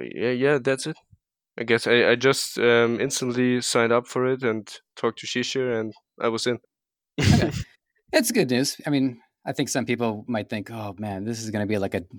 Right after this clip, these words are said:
Speaker 2: like a six-month ordeal where they have to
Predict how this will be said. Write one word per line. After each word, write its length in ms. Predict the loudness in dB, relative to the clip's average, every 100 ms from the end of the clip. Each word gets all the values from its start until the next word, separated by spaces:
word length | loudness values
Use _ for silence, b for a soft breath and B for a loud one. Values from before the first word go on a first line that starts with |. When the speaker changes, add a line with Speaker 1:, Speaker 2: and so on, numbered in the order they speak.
| -12
Speaker 2:
like 120 | -8 -4
a 80 |
six-month 460 | 0 0 2 0 2
ordeal 640 | 0 2 2 4 2 -2 -2
where 180 | -2 0
they 80 |
have 220 | 2 2 0
to 360 | 0 0 -2